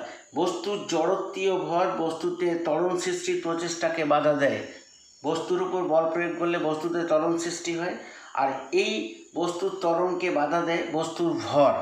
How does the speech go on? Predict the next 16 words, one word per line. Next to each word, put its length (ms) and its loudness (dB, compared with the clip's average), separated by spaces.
অর্থাৎ 340 -4
বস্তুর 420 -2
ভর 200 2
বেশি 300 -2
হলে 300 0
তার 200 0
ত্বরণ 320 2
কমে 260 0
যায় 240 2
এবং 280 -2
বস্তুর 360 -2
ভর 240 2
কম 300 2
হলে 260 2
তার 100 2
ত্বরণ 480 2